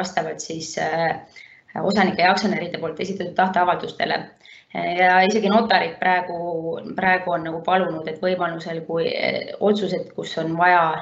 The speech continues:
äh, siis notariaalset tõestamist, et, et notari juurde saabuks pigem nagu üks või, või ainult paar inimest ja korraldatakse asi seda, sedamoodi. Et seda tuleb ka arvestada, et, et kuigi meil tuli nüüd notarite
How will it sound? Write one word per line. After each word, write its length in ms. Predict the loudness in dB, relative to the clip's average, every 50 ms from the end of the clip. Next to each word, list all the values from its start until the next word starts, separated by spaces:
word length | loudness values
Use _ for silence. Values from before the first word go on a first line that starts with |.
| -8 -8 -8
äh, 140 | -6 -6 -6
siis 160 | -6 -6 -6
notariaalset 460 | -4 -2 0 2 4 4 2 2 -2 -2
tõestamist, 600 | 0 0 0 0 -4 -6 -6 -6 -8 -10 -12 -16 _ -20 -20 -20 -20 -20 -20 -20 _ _
et, 240 | -6 -6 -6 -6 -8
et 320 | -8 -8 -8 -8 -10 -8 -4 -2
notari 460 | -2 -2 0 2 2 2 2 0 -2
juurde 340 | -2 -2 -2 -4 -4 -4 -2
saabuks 400 | 0 2 2 2 0 -4 -8 -8
pigem 320 | -8 -4 -2 -2 -2 -2 -4
nagu 220 | -4 -4 -4 -4 -6 -6
üks 160 | -8 -8 -4
või, 140 | -2 0 0 0 0
või 160 | 0 0 2
ainult 240 | 2 2 2 0 2 4
paar 180 | 6 6 6 4
inimest 400 | 2 0 -2 -2 -4 -4 -6 -6
ja 80 | -4
korraldatakse 560 | -4 -2 -2 -2 -2 -4 -6 -8 -8 -6 -6 -6
asi 140 | -4 -2 -2
seda, 220 | 0 0 0 0 -2 -2
sedamoodi. 540 | 0 0 0 0 2 0 0 0 -2 -4 -4 -6 -12 -16 -10 -4
Et 160 | -2 2 4
seda 160 | 6 6 6 6
tuleb 160 | 4 2 2 4
ka 100 | 4 4
arvestada, 400 | 6 4 2 0 0 0 2 0 0 0
et, 240 | -4 -4 0 0 0 0 0 -4 -8
et 140 | -8 -6 0
kuigi 240 | 2 2 4 4 2
meil 240 | 2 2 0 0 -2 -4
tuli 240 | -4 -2 -2 -2 -4 -4 -6
nüüd 180 | -6 -6 -2
notarite 560 | -2 -2 0 2 2 2 2 0 -2 -4 -6